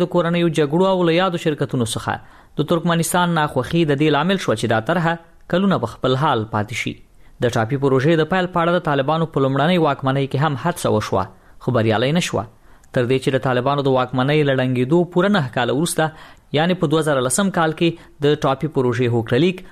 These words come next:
د ترکمنستان په پلازمینه عشق آباد کې لاسلیک شو. د دې هوکړه لیک د لاسلیک پر مهال د ونډوالو هیوادونو مشرانو هیله وښوده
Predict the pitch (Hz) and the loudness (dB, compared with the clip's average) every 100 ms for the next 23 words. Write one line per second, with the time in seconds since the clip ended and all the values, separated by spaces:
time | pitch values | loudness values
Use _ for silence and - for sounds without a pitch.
0 | - - 170 190 202 196 - 208 202 170 | -6 -2 0 0 0 0 0 0 0 -2
1 | 160 139 131 160 170 123 113 - - 143 | 0 0 0 0 0 2 0 -2 -2 0
2 | 165 127 - 107 110 120 - - - _ | 0 -2 -4 -4 -4 -8 -8 -8 -10 _
3 | _ - 131 123 123 113 123 160 147 131 | _ -2 0 2 0 0 0 0 0 0
4 | 131 208 - 117 104 110 98 - - - | 0 -2 -2 0 0 0 -2 -6 -20 -20
5 | - 170 190 190 202 214 208 175 170 165 | -4 0 2 2 2 2 0 0 0 0
6 | 175 160 147 160 156 139 170 180 180 180 | -2 -4 -2 -2 0 2 2 2 0 0